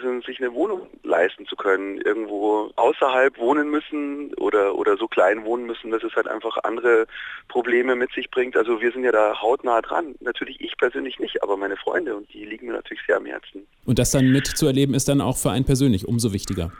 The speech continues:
Speaker 1: Genau, aber das hat nicht nur damit was zu tun, sondern einfach generell mit einem gesunden Menschenverstand. Es geht halt einfach auch nicht so weiter, dass man ein-,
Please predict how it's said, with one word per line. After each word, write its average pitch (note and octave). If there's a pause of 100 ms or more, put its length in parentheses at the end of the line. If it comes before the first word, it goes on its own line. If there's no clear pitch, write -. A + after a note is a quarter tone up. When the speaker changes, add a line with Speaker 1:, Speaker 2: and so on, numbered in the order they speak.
(500)
Speaker 1:
Genau, C#3
aber C3
das D3+
hat E3+
nicht G3
nur F#3+
damit F#3+
was B2+
zu -
tun, B2+
sondern B2+
einfach C3+
generell C#3
mit B2
einem B2
gesunden C3
Menschenverstand. A2+
Es A2
geht -
halt A#2
einfach A2+
auch -
nicht B2
so G2+
weiter, A2
dass G2+ (180)
man A2+
ein-, -